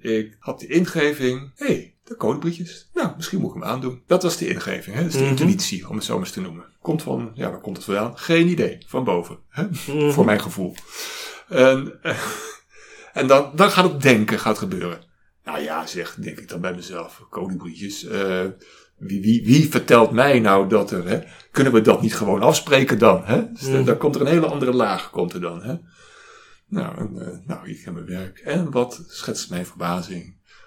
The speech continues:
Speaker 1: Onze assistente had haar shirt met de kolibrietjes aan.
Speaker 2: <laughs>
Speaker 1: En ik heb ook tegen haar gezegd aan het eind van de dag, nou ja,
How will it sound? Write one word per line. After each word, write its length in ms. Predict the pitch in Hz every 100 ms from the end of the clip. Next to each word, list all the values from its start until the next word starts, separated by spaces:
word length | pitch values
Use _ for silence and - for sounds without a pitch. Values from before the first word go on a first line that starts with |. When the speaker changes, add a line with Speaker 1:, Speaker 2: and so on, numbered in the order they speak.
| _
Speaker 1:
Onze 240 | - 98 120
assistente 560 | - - - 80 85
had 300 | 95 - -
haar 300 | - 90 87 _ _ _ _ _
shirt 460 | - 135 120 123 -
met 220 | 123 123
de 120 | 170
kolibrietjes 540 | - 226 196 180 170 135
aan. 200 | 98 92
Speaker 2:
<laughs> 460 | 139 131 117 120
Speaker 1:
En 100 | -
ik 80 | 185
heb 140 | 196 135
ook 120 | 117
tegen 300 | 131 107 98
haar 100 | 90
gezegd 380 | - - 110 -
aan 60 | -
het 60 |
eind 220 | - 92 -
van 140 | 90
de 60 | 87
dag, 240 | 90 -
nou 220 | 101 -
ja, 220 | 65 -